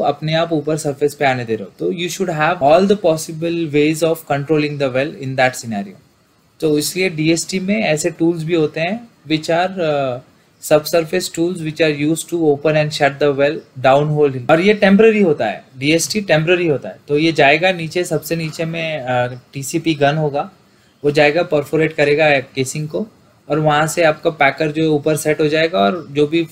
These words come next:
fluid निकलेगा वो सीधा tubing से और drill pipe से होता हुआ आपके surface पे आ जाएगा। ये पूरा temporary होता है। Okay, now open hole डीएसटी होते हैं और cased hole डीएसटी भी होते हैं। cased hole डीएसटी वो होते हैं कि of course well में casing लग चुका है and then you do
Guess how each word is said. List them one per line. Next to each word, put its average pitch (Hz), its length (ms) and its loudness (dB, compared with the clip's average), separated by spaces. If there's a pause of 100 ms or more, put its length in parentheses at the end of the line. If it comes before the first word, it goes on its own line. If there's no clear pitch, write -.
fluid 156 240 0
निकलेगा 156 400 -2
वो 175 80 0
सीधा 156 300 -4
tubing 151 440 -8
से 143 260 -2
और 139 120 0
drill 135 300 -8
pipe 139 160 2
से 156 120 -2
होता 135 220 0
हुआ 151 200 0
आपके 147 240 -4
surface 123 380 -10
पे 104 100 -12
आ 90 60 -8
जाएगा। - 840 -18
ये 147 60 -6 (100)
पूरा 196 180 4
temporary 151 460 2
होता 143 240 -2
है। 190 140 0 (120)
Okay, 202 220 2 (120)
now 143 160 2 (260)
open 185 300 2
hole 180 220 4
डीएसटी 170 400 0
होते 165 240 2
हैं 160 280 -2
और 135 300 0
cased 170 260 4
hole 156 160 4
डीएसटी 139 360 -2
भी 120 100 -6
होते 101 200 -6
हैं। 98 180 -20 (420)
cased 151 180 2
hole 180 160 2
डीएसटी 180 320 2
वो 175 120 4
होते 180 220 0
हैं 185 140 -2
कि 180 80 2
of 156 120 4
course 151 300 0
well 143 180 2
में 156 160 -2
casing 151 360 -2
लग 139 220 2
चुका 160 280 0
है 175 240 4
and 156 120 -4
then 175 220 2
you 151 160 2
do 139 80 4